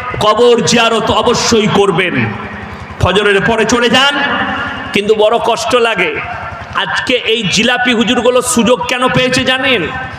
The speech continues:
আমরা সুযোগ কেন পেয়েছি আপনাদেরকে লুটার? আপনারা করে দিয়েছেন। আজকে একটা নেক সন্তান তৈরি করে যেতে পারেননি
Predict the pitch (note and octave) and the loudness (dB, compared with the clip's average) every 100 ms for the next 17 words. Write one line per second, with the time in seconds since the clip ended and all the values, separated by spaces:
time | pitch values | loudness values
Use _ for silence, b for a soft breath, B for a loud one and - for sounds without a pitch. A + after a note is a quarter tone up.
0 | - - G#3+ B3+ A#3+ - A3+ B3+ B3+ C4 | -4 -2 0 0 0 0 2 2 2 0
1 | C4 B3+ C4 C4 C4+ - C4 B3+ C4+ C4 | 2 2 2 2 0 2 0 0 2 2
2 | C4 D4 D4 E4 - - - - - - | 2 4 4 4 0 -2 -2 -2 -4 -6
3 | - - G3 G#3+ G#3+ A3 G#3 - G3 F#3 | -8 -6 -4 -2 0 0 0 2 2 2
4 | E3+ E3+ D#3+ E3 C#3 - - - - - | 2 2 2 -2 -2 -6 -8 -10 -14 -14
5 | - C4+ C#4 D4 C#4 D4 C4+ D4+ D4 D4 | -2 0 0 0 0 2 2 2 2 2
6 | C#4+ C#4+ C#4 C#4+ C4+ C#4+ C#4+ C#4 C#4 C#4 | 2 2 2 2 4 2 2 0 2 2
7 | C4 C4 - C4 C4+ C4 B3 | 2 0 0 0 0 2 0